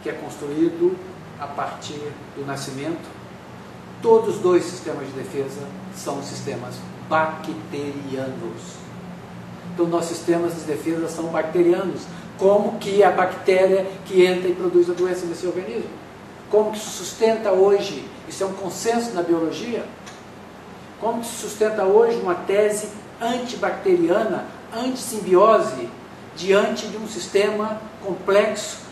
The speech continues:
simbiótico, mantido pela simbiose das bactérias? É óbvio que essa teoria não tem base científica. Teoria, para ter base científica, para explicar o adoecimento humano,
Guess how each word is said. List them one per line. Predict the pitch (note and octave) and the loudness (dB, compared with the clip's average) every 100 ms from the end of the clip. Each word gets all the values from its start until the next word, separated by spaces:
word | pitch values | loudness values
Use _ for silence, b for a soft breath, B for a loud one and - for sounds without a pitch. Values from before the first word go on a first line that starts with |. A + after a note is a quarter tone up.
| - - | -18 -16
simbiótico, | - A3+ G3+ F#3 F3+ G#3 - - - - - - F#3 | -10 -8 -4 6 6 6 0 -6 -12 -16 -18 -10 -2
mantido | G#3+ E3 - G#3+ A#3 A3+ A3+ | 0 0 -4 -6 -6 -6 -4
pela | G#3+ G3+ | 0 0
simbiose | - G3 F#3 G3 G#3+ - - - - - - | -2 -4 4 6 6 2 -4 -8 -14 -6 2
das | G#3 G#3 | 2 2
bactérias? | F#3 - A3+ - - - - - - - - - - - - - - - - | -4 -4 -6 -6 -8 -12 -14 -16 -18 -18 -18 -18 -18 -18 -18 -18 -18 -16 -6
É | B3 | 4
óbvio | G#3+ G#3+ A3+ - - - - - | 6 8 4 -2 -8 -12 -16 -6
que | D4 A3 | 2 4
essa | F#3 F3+ G#3+ | 4 2 0
teoria | A3+ G#3 G3 F#3+ | 4 6 6 0
não | G#3 C#4 | 0 -2
tem | A#3 F3 | 0 0
base | C#3 C3+ | -2 -4
científica. | A3+ C#4+ E4 D#4+ - - - - - - - - - - | -8 -4 -4 -4 -6 -14 -16 -16 -16 -16 -16 -16 -14 4
Teoria, | G#3+ F#3+ C4+ D#4+ | 8 8 6 2
para | - | 2
ter | G#3+ F#3 | 2 2
base | D#3+ D3+ - | 2 0 0
científica, | D3 - D3+ - - | -4 -4 -8 -8 -6
para | D3 | -6
explicar | - - - G3+ C4 | -6 -8 0 2 4
o | |
adoecimento | B3+ F#3+ - D#3 D3+ | 4 2 0 -4 -6
humano, | C3+ E3 B3 | -6 -6 -4